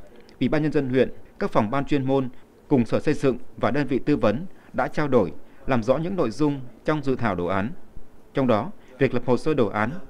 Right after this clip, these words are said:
cần xác định theo mục đích đẩy mạnh phát triển kinh tế nhanh và bền vững, dựa trên chuyển dịch cơ cấu kinh tế gắn với đổi mới mô hình tăng trưởng, đẩy mạnh liên kết vùng,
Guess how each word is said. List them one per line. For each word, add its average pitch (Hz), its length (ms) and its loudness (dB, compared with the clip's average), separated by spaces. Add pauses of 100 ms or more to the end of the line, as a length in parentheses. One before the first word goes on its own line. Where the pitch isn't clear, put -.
(340)
cần 127 140 4
xác 208 160 -2
định 147 200 2 (120)
theo 156 160 0
mục 120 160 0
đích 190 160 0 (400)
đẩy 127 100 4
mạnh 127 120 2
phát 190 180 -4
triển 104 160 0
kinh 143 180 0
tế 117 140 2
nhanh 151 360 -2
và 95 100 -2
bền 87 200 -2
vững, 123 160 2 (440)
dựa 135 120 4
trên 170 180 2
chuyển 127 160 0
dịch 107 200 -2
cơ 156 100 4
cấu 123 180 2
kinh 151 240 0
tế 120 220 2 (320)
gắn 131 140 2
với 160 120 0
đổi 123 140 2
mới 98 300 2
mô 160 100 0
hình 110 220 -2
tăng 143 140 -2
trưởng, 107 220 4 (480)
đẩy 127 100 4
mạnh 113 180 2
liên 151 120 0
kết 202 200 -2
vùng, 104 240 2